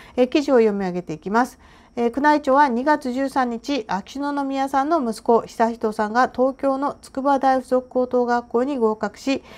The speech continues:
来春から入学することを公表した。ここは日本で最も名門で競争力のある高校の一つです。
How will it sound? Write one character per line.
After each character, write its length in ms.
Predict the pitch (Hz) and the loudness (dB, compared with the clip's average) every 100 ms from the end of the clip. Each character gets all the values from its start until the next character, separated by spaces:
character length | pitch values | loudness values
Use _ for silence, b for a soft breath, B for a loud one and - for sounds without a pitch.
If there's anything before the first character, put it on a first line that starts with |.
| B B | B B
来 260 | 208 220 226 | 4 6 4
春 240 | 226 226 | 2 -4
か 140 | 226 240 | 2 4
ら 160 | 269 | 4
入 200 | 202 208 | 2 -6
学 200 | 208 208 | -6 -8
す 120 | - 190 | -8 -10
る 100 | 190 | -8
こ 100 | 214 | -2
と 140 | 349 | 0
を 60 | 330 | 0
公 140 | 202 | -2
表 200 | 180 165 | -2 -4
し 80 | 151 | -6
た。 140 | 160 - _ _ _ B B B B | -8 -10 _ _ _ B B B B
こ 120 | - | -4
こ 120 | 254 320 | 4 4
は 120 | 302 | 4
日 100 | 285 | 2
本 200 | 311 269 | 0 2
で 80 | 240 | 0
最 400 | 208 277 - 349 | 0 0 2 2
も 120 | 311 | 2
名 220 | 247 240 | 2 0
門 220 | 233 226 | 0 0
で 180 | 269 269 | 0 0
競 220 | - 214 | 0 -2
争 180 | 208 214 | 0 -2
力 240 | 196 190 | -2 -4
の 100 | 196 | 0
あ 60 | 247 | 2
る 80 | 247 | 2
高 200 | 220 208 | -2 -4
校 180 | 254 254 | -2 -4
の 100 | 254 | -2
一 200 | - 240 | -2 -2
つ 80 | |
で 120 | 196 180 | -2 -4
す。 280 | - - | -6 -20